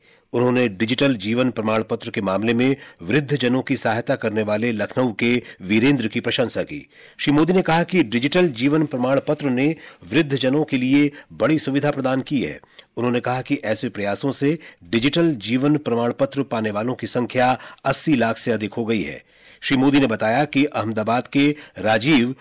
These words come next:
लोगों को डिजिटल अरेस्ट के खतरे के बारे में आगाह कर रहे हैं। प्रधानमंत्री ने दोहराया कि सरकार में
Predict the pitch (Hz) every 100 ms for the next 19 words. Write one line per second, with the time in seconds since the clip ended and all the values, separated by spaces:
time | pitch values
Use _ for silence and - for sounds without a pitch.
0 | - _ 95 117 143 175 196 - 147 165
1 | 165 98 85 123 120 143 185 - 117 165
2 | - - - 165 156 127 131 175 147 117
3 | 117 123 135 110 110 113 104 110 107 113
4 | 123 76 71 - - _ - 113 110 110
5 | 107 101 123 113 104 98 131 117 71 -
6 | - - 123 135 - 151 151 120 143